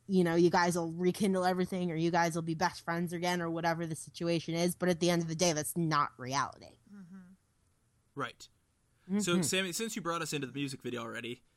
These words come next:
Speaker 3: let,
Speaker 1: Mm-hmm.
Speaker 3: let's go into the music video, which I
Speaker 1: <laughs> I love this
Speaker 3: thought,
Speaker 1: music
Speaker 3: like,
Speaker 1: video.
Speaker 3: like, as we discussed, and I think, Sammy, you even said it earlier, about how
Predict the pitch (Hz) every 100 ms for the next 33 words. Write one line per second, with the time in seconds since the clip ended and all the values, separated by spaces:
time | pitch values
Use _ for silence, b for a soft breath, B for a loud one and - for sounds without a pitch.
0 | _ _ _ - 185 160 151 165 165 226
1 | 202 147 143 160 127 120 113 113 127 151
2 | 151 151 247 202 185 185 202 185 262 254
3 | 226 240 226 190 160 175 170 185 185 185
4 | 175 151 180 165 165 147 139 160 135 156
5 | 151 139 151 143 131 - 139 127 139 139
6 | 131 123 120 135 123 139 123